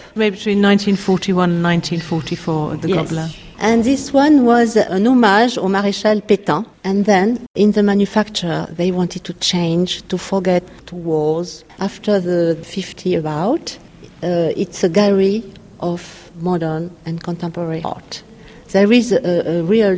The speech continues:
Speaker 2: change.
Speaker 1: Um, some of these artists who are known for their sculptures or their paintings would also have been designing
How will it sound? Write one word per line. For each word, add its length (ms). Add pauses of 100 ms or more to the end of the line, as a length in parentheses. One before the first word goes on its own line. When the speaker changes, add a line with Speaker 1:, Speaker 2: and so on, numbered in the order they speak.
(140)
Speaker 2:
change. 680 (240)
Speaker 1:
Um, 280
some 220
of 100
these 220
artists 640
who 100
are 40
known 240
for 120
their 140
sculptures 520
or 80
their 140
paintings 640 (400)
would 140
also 280
have 200
been 400 (100)
designing 720